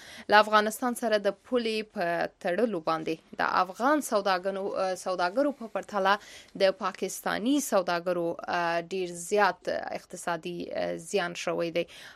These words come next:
او همداشان د سوداګرۍ د خونې مرستیال مشر اختر، آ، م، کاکړ سره د ډیوه راډیو خبریال حمید سمسور یوه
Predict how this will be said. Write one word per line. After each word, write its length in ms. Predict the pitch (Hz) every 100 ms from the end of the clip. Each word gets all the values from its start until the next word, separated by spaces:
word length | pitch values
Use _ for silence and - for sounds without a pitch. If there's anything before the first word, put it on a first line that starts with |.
| -
او 60 | 240 247
همداشان 500 | 262 269 277 285 269 262
د 80 | 262
سوداګرۍ 540 | 254 233 226 226 226 240 214
د 100 | -
خونې 280 | - 262 233 208
مرستیال 680 | 202 208 - 269 269 208 196 202
مشر 360 | 247 - 233 190
اختر، 340 | - 202 208 196
آ، 200 | - 180 175 170 -
م، 260 | 170 175 175 - -
کاکړ 440 | 190 - - 277 -
سره 200 | 185 165 - - - -
د 180 | 202 202
ډیوه 200 | 196 202 202
راډیو 180 | 190 190 185
خبریال 640 | 185 170 175 190 214 233 233
حمید 320 | 208 180 175 -
سمسور 580 | - 170 - 277 269 - - - _ 175
یوه 180 | 180